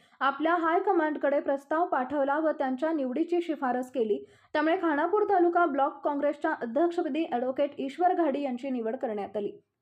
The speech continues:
अशा कर्तबगार नेत्याचा खानापूर तालुका क्षत्रिय मराठा परिषदेच्या वतीनं परिषदेचे बेळगाव जिल्हा उपाध्यक्ष दिलीप पवार यांच्या हस्ते शाल, पुष्पहार व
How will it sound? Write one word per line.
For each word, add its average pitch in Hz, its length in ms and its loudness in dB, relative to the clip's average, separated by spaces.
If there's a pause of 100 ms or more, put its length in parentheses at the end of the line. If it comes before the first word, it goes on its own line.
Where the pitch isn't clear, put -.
(260)
अशा 285 340 2
कर्तबगार 349 640 2
नेत्याचा 302 680 0
खानापूर 330 500 2
तालुका 302 360 0
क्षत्रिय 294 460 -4
मराठा 285 440 2
परिषदेच्या 269 640 -2
वतीनं 247 440 -2 (360)
परिषदेचे 381 760 4
बेळगाव 285 420 4
जिल्हा 339 300 4
उपाध्यक्ष 285 600 0
दिलीप 269 440 -2
पवार 262 240 0
यांच्या 247 360 -2
हस्ते 233 540 -2 (200)
शाल, 349 280 2
पुष्पहार 359 640 2
व 349 60 4